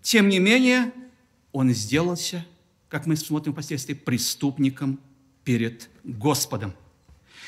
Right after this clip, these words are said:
И должен было испытать на себе все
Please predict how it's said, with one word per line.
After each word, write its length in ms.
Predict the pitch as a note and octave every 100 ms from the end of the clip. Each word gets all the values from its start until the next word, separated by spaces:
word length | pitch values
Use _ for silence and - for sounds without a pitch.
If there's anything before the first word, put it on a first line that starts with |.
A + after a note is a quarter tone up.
| -
И 120 | G3
должен 480 | C#3 F#3+ B3 A3 C4
было 560 | F#3+ B3+ C4 B3+ - - - _ -
испытать 640 | F#3 - E3+ D#3 F#3+ G3
на 80 | G3+
себе 540 | - D#3+ F3+ F#3+ - - _ _ _ _
все 580 | - - - D#3 F3